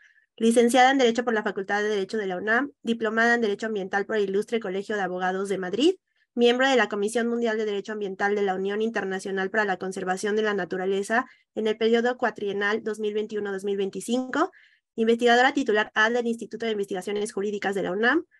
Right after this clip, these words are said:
profesora de la Facultad de Derecho de la unam en los niveles de licenciatura y posgrado, investigadora visitante en el Centro de Estudios de Derecho Ambiental de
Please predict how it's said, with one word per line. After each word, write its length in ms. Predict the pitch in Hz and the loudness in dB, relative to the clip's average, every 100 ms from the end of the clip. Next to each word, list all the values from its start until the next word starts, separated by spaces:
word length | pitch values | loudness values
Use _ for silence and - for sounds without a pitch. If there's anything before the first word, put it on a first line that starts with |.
| _ _ | _ _
profesora 460 | 240 240 247 262 302 | 2 4 4 4 4
de 80 | |
la 100 | 262 | 2
Facultad 460 | 202 - 202 220 220 | 0 -4 0 0 2
de 100 | 226 | 0
Derecho 360 | 233 202 196 220 | 0 -2 -4 -4
de 60 | |
la 120 | 202 | -4
unam 260 | 190 196 220 | -2 -4 -4
en 100 | 226 | -4
los 100 | 214 | -4
niveles 340 | 208 202 208 220 | -4 -4 -2 -2
de 100 | 190 | -4
licenciatura 540 | 185 196 190 185 208 | -6 -8 -8 -2 -2
y 40 | 208 | 0
posgrado, 560 | 170 190 208 226 370 - _ _ _ | -2 0 2 2 -2 -6 _ _ _
investigadora 640 | 220 220 233 220 233 262 | -2 0 2 4 4 2
visitante 720 | 269 233 - 214 220 247 - | 0 -4 -4 -4 0 0 0
en 80 | 220 | -4
el 140 | 214 | -4
Centro 240 | 233 233 262 | -4 -4 -2
de 80 | 240 | -2
Estudios 320 | 233 220 220 | -2 -2 -4
de 80 | 202 | -4
Derecho 260 | 190 190 | -6 -6
Ambiental 480 | 220 190 190 202 220 | -4 -4 0 0 0
de 320 | 214 226 - | 0 -2 -4